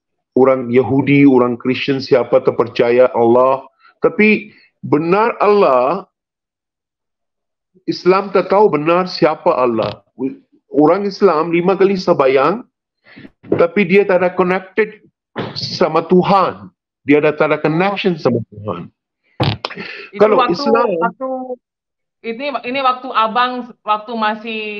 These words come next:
Speaker 2: beragama seberang ya, jadi tidak ada koneksi gitu, nggak nyambung gitu ya. Cuma
Speaker 1: Ya.
Speaker 2: hanya, hanya melakukan aktivitas seperti berdoa, seperti ya melakukan ibadahnya ya kan. Eh, tapi nggak ada
Speaker 1: Tapi
Speaker 2: koneksi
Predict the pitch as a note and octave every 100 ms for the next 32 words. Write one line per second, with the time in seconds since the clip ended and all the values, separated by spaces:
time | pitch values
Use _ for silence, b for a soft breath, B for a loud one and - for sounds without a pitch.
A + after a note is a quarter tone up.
0 | G3+ G3 F#3+ - _ - G#3 G#3 G3+ G3+
1 | G3+ G3 G#3+ G3 A3 A3 G3 F#3+ F#3+ G#3
2 | F#3+ F#3 A3+ A3 G#3+ G#3 G3 A3 G#3+ A3+
3 | A3 A3 - B3+ G3 G3+ G3+ G3 G3+ -
4 | A#3 A#3+ B3 C#4 B3 G#3+ G#3+ F#3+ D#3+ D#3+
5 | _ _ _ _ G2+ G#2 - A3+ A3+ A3
6 | A3 G#3+ - _ _ _ _ _ _ G3+
7 | A3 A#3 A3+ A3 A#3 A#3+ A#3 A3+ A3+ A3+
8 | A3+ A3 A3 A#3 A3+ G#3 G#3 G3 G3 -
9 | G#3 G3+ G3 G3 G3 G3 F#3 G3+ - A#3+
10 | A#3 A3+ A3+ A3 A3+ A3 G3+ G3+ G3 G3+
11 | G3+ G3 B3 B3 A#3 A#3 A#3 A3+ A#3 G#3+
12 | G3+ A3+ A3 G#3+ A3 A3+ G#3+ G#3 G3 F#3
13 | F#3 F#3+ A3 B3 _ _ _ _ F#3 F#3
14 | F#3+ F#3+ F#3+ B3 G#3+ G3+ - G3+ A3 A3
15 | -